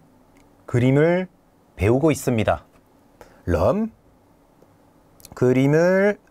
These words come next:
배우다, apprend la peinture, apprend à peindre. 배우고 있습니다, est en train d'apprendre à peindre, ces temps-ci. Bon. On peut éliminer cette proposition, puisque lorsque la femme lui demande si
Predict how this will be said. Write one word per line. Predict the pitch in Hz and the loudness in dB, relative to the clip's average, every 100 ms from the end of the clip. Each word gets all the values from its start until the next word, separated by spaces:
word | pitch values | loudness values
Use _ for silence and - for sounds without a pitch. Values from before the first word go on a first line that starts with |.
| _ _ - | _ _ -4
배우다, | 123 110 95 104 196 - _ _ _ _ _ _ _ _ _ _ - | -2 0 0 0 -2 -8 _ _ _ _ _ _ _ _ _ _ -6
apprend | 120 - 147 139 107 _ - | -6 -2 -2 -2 -4 _ -12
la | 90 | -8
peinture, | 90 87 - 190 190 92 | -6 -6 -2 0 0 -4
apprend | - 113 | -4 -2
à | 90 | -2
peindre. | 160 226 - - _ _ _ - _ - | -4 -4 -8 -10 _ _ _ -20 _ -6
배우고 | 113 113 117 180 226 247 240 - _ _ - - | 0 0 2 2 4 2 0 -8 _ _ -12 -8
있습니다, | 107 170 139 92 90 87 | -2 0 0 0 -2 -2
est | - | -2
en | 175 | -4
train | - 277 131 | -2 -4 -4
d'apprendre | 95 - 110 | -6 -6 -8
à | |
peindre, | - 76 69 - | -6 -10 -12 -10
ces | - | -6
temps-ci. | 120 113 - - _ _ _ _ _ _ _ _ _ _ _ - - - | -4 -4 -6 -16 _ _ _ _ _ _ _ _ _ _ _ -20 -16 -10
Bon. | 82 - _ _ _ _ _ _ _ _ - _ _ _ _ _ _ _ _ - - _ _ _ | -10 -12 _ _ _ _ _ _ _ _ -20 _ _ _ _ _ _ _ _ -20 -20 _ _ _
On | 98 | -8
peut | 147 139 | -2 -2
éliminer | 120 131 170 | -2 -2 -2
cette | - 110 - 90 | -2 -6 -4 -6
proposition, | - 92 107 131 226 113 | -4 -4 -2 0 -2 -2
puisque | 123 - - | -2 -4 -2
lorsque | 120 120 117 - 123 - - | 0 2 0 0 -4 -2 -2
la | 120 | 0
femme | 226 220 | 0 -2
lui | 123 | -2
demande | 117 165 180 | 0 0 0
si | - - 156 135 | -2 -2 0 -2